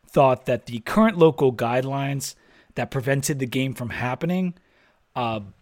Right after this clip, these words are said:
were kind of more of an excuse than,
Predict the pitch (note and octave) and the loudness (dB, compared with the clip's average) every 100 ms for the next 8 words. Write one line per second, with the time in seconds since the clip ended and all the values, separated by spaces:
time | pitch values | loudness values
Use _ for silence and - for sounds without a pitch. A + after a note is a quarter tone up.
0 | _ _ _ D3+ C#3+ - - F#3 D#3 B2 | _ _ _ -2 -2 0 4 4 4 4
1 | D#3 E3 C3+ C#3 B2+ - - - C#3+ C3 | 6 6 6 0 -4 -4 -4 -4 -2 -2
2 | G#2+ - - C#3 A#2 B2 A#2 A2+ A2+ G#2+ | -2 -4 -6 -12 -2 0 0 -2 -4 -8